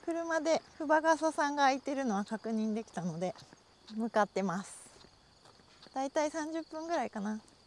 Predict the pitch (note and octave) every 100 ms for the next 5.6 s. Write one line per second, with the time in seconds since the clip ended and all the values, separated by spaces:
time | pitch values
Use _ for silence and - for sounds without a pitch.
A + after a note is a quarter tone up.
0 | _ - - - - F4 D#4 C#4 C#4 B3
1 | G4+ A4 C#4 A3+ G#3 A3+ F3+ F3+ - -
2 | - - - - - - - - - -
3 | - - - - - A#3+ C4 F#3 F3+ D4
4 | D4+ D#4+ D4+ D4 - - - - - -
5 | - - - - C#4+ D4+